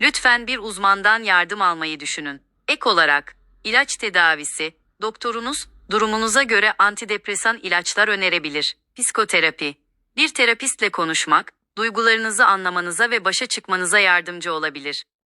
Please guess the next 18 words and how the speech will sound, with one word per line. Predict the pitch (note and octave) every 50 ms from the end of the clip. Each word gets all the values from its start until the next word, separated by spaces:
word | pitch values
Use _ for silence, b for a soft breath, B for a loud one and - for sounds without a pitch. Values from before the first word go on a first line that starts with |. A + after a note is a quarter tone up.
| _
Bu | G#3 C#4 D4+
bilgiler | A#3 B3+ A3 F#3 F#3 F3 E3+ E3+ F#3+ G#3+
genel | G3+ G3 G#3 G3+ A3+ A#3 B3 A#3
bir | G#3 B3+ A#3 G3+
rehber | G3+ F#3+ F3 - G#3+ G#3 G#3 G3
niteliğindedir. | F3 D#3 - F3 D#3 D3+ D3+ D3 D3 C#3 D3 C#3 C#3 C#3+ - - _ _ _ _
Her | - - C4+ D#4+ E4+ C4+
bireyin | D4 C4 B3+ A#3 A3+ A3+ A3 F#3+
durumu | G#3 G3+ G3+ G#3 G#3
farklı | - - G3+ F3 E3+ - - G#3
olduğu | G3+ F#3 F3 D#3+ D3 E3 D#3+
için | D3+ C#3 - - D#3+ E3+ G#3+ A3+ _ -
bir | F#3+ C4 C4 -
uzmana | A3 G3+ - F#3 F#3+ F#3 F#3+ F#3+ E3
danışmadan | F3 E3+ G3+ A3+ - - G#3 F#3+ E3 F3 F3 G3 G#3+
tedaviye | - G#3 F3 F#3 F3 F3 F3 F3+ F#3+ G3+ F#3+
başlamamanız | F#3 F#3+ F3+ - - G#3+ G#3 F#3+ F3 E3 F3+ A3 G#3+
önemlidir. | G#3+ G3+ F#3+ F3 E3+ D#3+ D#3+ D#3 C#3 D3 D3 - -